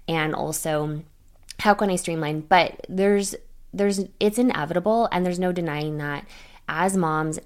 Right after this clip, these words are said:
and business owners, we oversee a lot of details, and it can lead to decision fatigue.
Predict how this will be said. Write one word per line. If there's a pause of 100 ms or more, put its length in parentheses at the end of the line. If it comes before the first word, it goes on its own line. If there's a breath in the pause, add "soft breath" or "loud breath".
(100)
and
business
owners,
we
oversee
a
lot
of
details,
and
it
can
lead
to
decision
fatigue.